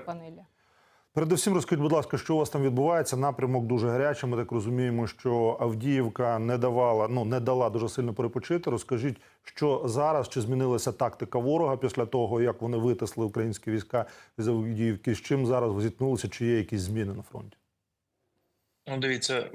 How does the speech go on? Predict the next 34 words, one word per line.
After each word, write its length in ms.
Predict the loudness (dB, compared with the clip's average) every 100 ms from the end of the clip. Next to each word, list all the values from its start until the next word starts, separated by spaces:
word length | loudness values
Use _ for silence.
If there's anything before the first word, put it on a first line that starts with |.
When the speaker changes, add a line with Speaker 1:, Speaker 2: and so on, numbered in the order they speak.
| -10
Speaker 3:
війна, 440 | -4 -2 0 0
вона 260 | 0 0 -2
відбувається 460 | -2 -2 -2 -2 -4
не 100 | -6
тільки 260 | -6 -4
в 40 | -4
Авдіївці, 600 | -4 -4 -4 -4 -2 -2
вона 220 | -2 -4
відбувається 400 | -2 -2 -2 -4
по 60 |
всій 200 | -4 -4
лінії 240 | -4 -4 -6
фронту, 360 | -6 -6 -4 -6
причому 320 | -6 -6 -4
ворог 300 | -2 -2 -2
дуже 360 | -4 -2 -2 0
активний 600 | -2 -4 -4 -2 -4 -4
і, 100 | -2
ну, 100 | -2
як, 260 | -2 -4
як 200 | -6 -4
водиться, 320 | -4 -4 -4 -8
підступний. 640 | -8 -8 -8 -8 -8 -10 -14 -20 -20 _ _ _ _ _
А, 280 | -2 0 0
ситуація 420 | 0 0 0 0
просто 260 | 0 -2 -4
в 40 |
тому, 240 | -2 0 0
що, 260 | 0 2 4 4 2 0 -2
а, 720 | -2 0 2 2 4 2 0 -2 -14 _ _
активні 640 | -4 -4 -2 0 0 -2
наступальні 580 | -2 -4 -2 0 0 -2
дії 260 | -2 0 0
противник 600 | -2 -2 -4 -4 -8